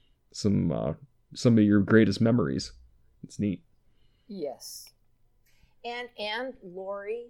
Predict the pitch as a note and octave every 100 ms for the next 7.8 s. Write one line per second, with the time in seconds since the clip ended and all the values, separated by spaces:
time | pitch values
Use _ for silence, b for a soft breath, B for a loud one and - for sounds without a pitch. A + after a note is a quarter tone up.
0 | _ _ _ - G#3 G3 G3+ - - _
1 | F3+ C#3 C3 A#2+ A#2+ A2+ G#2+ G#2+ G#2+ -
2 | F3+ G3+ F#3+ - E3+ E3+ F3 F3 F3+ F3+
3 | - F#3 F3 F#3+ G3 G#3 G#3 - - _
4 | G#3+ G#3 - - - A3 A3+ A#3 A3+ G#3
5 | F#3+ F#3+ F#3 F#3 F3 _ _ _ _ _
6 | _ _ _ _ _ _ _ _ _ _
7 | _ _ - G3+ - F#3+ F3